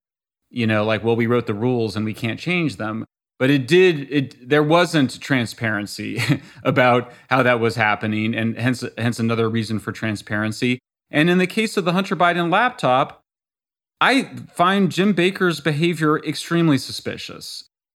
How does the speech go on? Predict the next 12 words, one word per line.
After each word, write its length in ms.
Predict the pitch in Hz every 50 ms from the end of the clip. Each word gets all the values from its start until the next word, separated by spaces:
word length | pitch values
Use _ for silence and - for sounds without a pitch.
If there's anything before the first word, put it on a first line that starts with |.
| _ _
He 300 | 117 110 135 156 156 156
is 480 | 147 131 123 113 - - - - - _ _ _ _ _ _ -
clearly 800 | - - 156 175 190 190 190 180 175 160 151 143 139 135 135 - _ _ _ _ _ _ -
a 260 | 117 117 117 117 113
deep 380 | 107 95 - 127 151 185 - -
anti-Trumper. 1040 | - 135 139 131 - 131 120 - - 117 107 104 98 104 107 110 113 127 139 - _ _ _ _ _ _ _ -
Um, 200 | 117 120 120 123
he 260 | 120 - 156 165 165
is 140 | 160 147 -
the 80 | 143
person 800 | 127 - - 156 160 156 - - 156 143 139 131 131 131 131 -
that 600 | - 113 123 120 117 113 113 117 113 110 - -